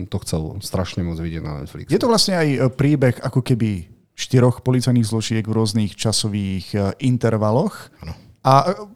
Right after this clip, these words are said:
Speaker 2: vlastne policajti, ktorí za každým nájdú jedno telo, ako si spomenul, len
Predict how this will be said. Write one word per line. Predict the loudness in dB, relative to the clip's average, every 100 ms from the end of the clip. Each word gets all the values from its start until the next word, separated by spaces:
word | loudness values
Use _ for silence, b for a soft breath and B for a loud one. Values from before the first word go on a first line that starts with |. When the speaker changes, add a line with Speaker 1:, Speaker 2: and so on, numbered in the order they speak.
| _
Speaker 2:
vlastne | -2 0 0
policajti, | 0 0 2 0 0
ktorí | -2 0
za |
každým | 0 0 2 2
nájdú | 2 0 -4 -18
jedno | -2 0 2 2 0 _
telo, | -4 -2 -2 -4 -10
ako | -8 -4
si | -4
spomenul, | -2 0 2 2
len | 4